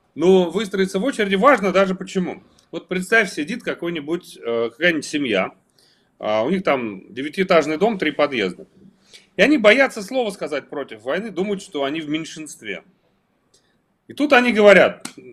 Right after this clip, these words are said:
тут они получают от нас призыв в двенадцать часов в полдень против Путина прийти на избирательный участок. Они туда приходят и видят, что там же в этой очереди стоят соседи напротив, соседи снизу, соседи сверху, соседи из соседнего подъезда,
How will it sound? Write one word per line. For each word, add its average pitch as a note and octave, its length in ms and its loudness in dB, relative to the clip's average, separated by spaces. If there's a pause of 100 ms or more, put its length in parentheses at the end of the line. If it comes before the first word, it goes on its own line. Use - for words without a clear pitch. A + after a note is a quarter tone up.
(280)
тут A3 180 -2
они G3 160 6
получают F#3 460 4
от C3 140 -4
нас C3+ 180 -4
призыв D3+ 380 -8
в F3 40 -10
двенадцать D3 380 -4
часов - 320 -6
в - 40 -20
полдень E3 320 -6
против C3+ 340 -12
Путина F#3 360 -14
прийти - 260 -10
на E3 100 -6
избирательный C#3 420 -4
участок. - 400 -10 (500)
Они D3+ 160 2
туда A#3+ 200 2
приходят B3+ 520 0 (720)
и D3 100 -2
видят, D#3 300 -2
что - 160 -18
там A3+ 280 0
же E3+ 120 -4
в D3 40 -2
этой F3+ 200 -2
очереди C3 380 -6
стоят G2+ 340 -8
соседи F#3 540 -4 (420)
напротив, A#2 540 -6 (100)
соседи C3 640 -2
снизу, C3+ 440 -6
соседи C3+ 440 -4
сверху, A#2 520 -4
соседи C#3 460 -2
из A#2+ 160 -6 (260)
соседнего D3 540 4
подъезда, D3+ 760 4